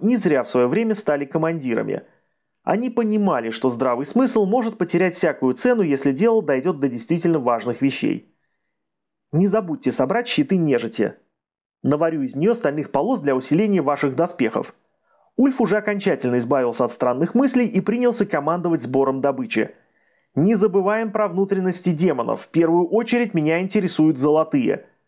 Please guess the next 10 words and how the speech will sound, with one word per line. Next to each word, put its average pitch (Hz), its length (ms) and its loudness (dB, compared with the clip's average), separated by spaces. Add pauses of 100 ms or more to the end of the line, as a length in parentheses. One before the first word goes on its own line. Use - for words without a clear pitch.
(220)
Чтобы 202 380 -2
все, 156 300 0
кого 131 280 2
мы 147 120 0
убили, 233 380 2
через 170 320 0
минуту 165 440 2
лежали 175 500 2
у 185 160 -4
меня". 147 540 -2